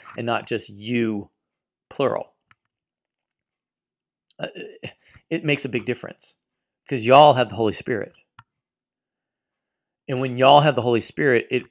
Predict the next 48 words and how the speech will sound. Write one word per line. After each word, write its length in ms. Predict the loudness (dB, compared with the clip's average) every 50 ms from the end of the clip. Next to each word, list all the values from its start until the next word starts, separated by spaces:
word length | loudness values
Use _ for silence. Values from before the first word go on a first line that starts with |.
| _
really 400 | -18 -10 -6 -4 -2 -2 -2 -4
unites 600 | -6 -6 -8 -8 -6 -4 -2 -2 -2 -4 -6 -6 -6
us 160 | -6 -6 -8
to 80 | -12 -14
the 40 |
fact 300 | -8 -4 -4 -4 -4 -4
that 140 | -6 -8 -8
we 100 | -8 -10
have 180 | -10 -10 -10 -10
the 80 | -12
same 360 | -14 -12 -10 -10 -8 -8 -10 -12
Holy 200 | -14 -18 -18 -18
Spirit 320 | -18 -16 -14 -14 -12 -12
living 260 | -12 -12 -12 -12 -10
in 100 | -10 -10
us. 180 | -12 -12 -6 -4
So 160 | -4 -4 -4 -6 -20 -20 -16 -10
I, 120 | -6 -6 -4
I, 140 | -4 -6 -6
again, 440 | -6 -8 -6 -6 -6 -6 -6 -6 -10
I, 120 | -14 -16 -18 _ _ _ _ _ -20 -20 -14 -6
I, 280 | -4 -4 -4 -2 -2 -2
I 60 | -2
think 200 | -2 -2 -4 -4
the 80 | -4 -4
question 400 | 0 2 2 2 2 -2 -6 -8
is 100 | -8 -6
really 140 | -4 -4 -4
driving 540 | -6 -4 -4 -2 -2 0 -2 -4 -4 -6
at, 180 | -6 -6 -8 -8
shouldn't 260 | -10 -10 -10 -10 -8
we 100 | -8 -6
have 160 | -4 -6 -6
a 40 | -6
theological 640 | -10 -10 -8 -8 -6 -4 -2 -2 -4 -4 -6 -8 -12
proposition 640 | -10 -8 -6 -6 -6 -6 -10 -10 -10 -10 -10 -10 -12
that's 160 | -12 -14 -10
different 300 | -10 -10 -8 -8 -10 -14
from 120 | -14 -12 -12
the 80 | -12
practical 480 | -10 -8 -6 -6 -6 -6 -8 -12 -10 -8
living 260 | -8 -8 -8 -8 -8
out 160 | -8 -8 -8
and 100 | -8 -10
evangelistic 600 | -10 -8 -8 -8 -8 -8 -8 -10 -10 -10 -14 -16
side 160 | -14 -14 -14 -12
of 60 | -14
things? 200 | -16 -18 -18